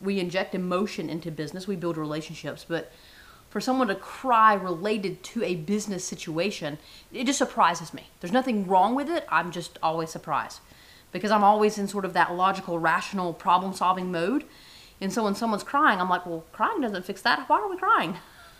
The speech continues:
<laughs> So it takes me a second to be like, "Well, that isn't the solution." And I'm like, "Oh, wait a minute. Hello. It's okay."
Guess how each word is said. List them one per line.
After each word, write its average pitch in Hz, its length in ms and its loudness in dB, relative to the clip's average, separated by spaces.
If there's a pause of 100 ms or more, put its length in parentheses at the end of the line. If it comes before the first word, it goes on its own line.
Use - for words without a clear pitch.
(160)
<laughs> 247 100 6 (380)
So - 100 -6
it 226 80 -2
takes 277 260 0
me 269 80 2
a 233 40 0
second 208 360 0
to 185 60 -4
be 180 120 -4
like, 160 180 0
"Well, 165 100 -2
that 311 220 0
isn't 170 320 -10
the 147 60 -16
solution." 196 580 -8 (560)
And 185 100 -4
I'm 196 100 0
like, 196 140 4
"Oh, 202 160 6
wait 185 180 2
a - 20 0
minute. 160 180 -4
Hello. 165 200 -2
It's 151 260 -4
okay." 151 440 -6